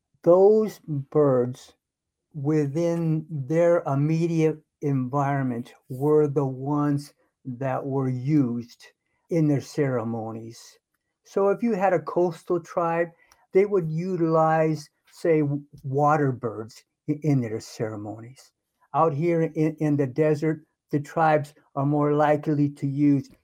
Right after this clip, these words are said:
eagles and, and hawks. Out in the plains, you know, it could be other species. It just depends on, you know, the type of habitat,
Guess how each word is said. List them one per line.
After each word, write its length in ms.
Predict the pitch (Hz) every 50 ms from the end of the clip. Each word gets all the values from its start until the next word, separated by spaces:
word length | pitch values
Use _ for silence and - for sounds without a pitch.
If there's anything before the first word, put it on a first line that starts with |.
| _ _ _ _
eagles 560 | - 175 175 160 160 160 160 160 156 143 147 _ _ _ _ _ _ -
and, 220 | 143 143 143 143
and 200 | - 143 143 143
hawks. 800 | 135 - - - 156 156 139 131 120 123 - - - - - - _ _ _ _ _ _ _ _ _ _ -
Out 200 | 147 165 175 180
in 120 | 185 180
the 100 | 170 160
plains, 840 | 151 151 - - 170 175 175 175 180 185 196 202 208 196 - - - _ _ _ _ _
you 120 | - 151 151
know, 280 | 156 156 160 165 160 - _ _ -
it 180 | - 147 143 147
could 300 | - 175 160 143 127 123
be 480 | - 170 170 170 170 165 170 165 160 - _ _ _ _ -
other 320 | 196 196 175 175 165 151
species. 720 | 139 - - _ - 147 143 127 - - - 135 127 123 -
It 80 | 139 131
just 280 | - - 190 165 -
depends 560 | - 190 170 - - - 165 160 160 160 156 -
on, 440 | - 151 147 143 139 135 139 143 156
you 80 | 160
know, 100 | 156 147
the 120 | 143 151 143
type 360 | 147 - - 180 202 196 -
of 100 | 208 175
habitat, 720 | 143 - 180 175 170 165 160 160 - - 165 156 151 151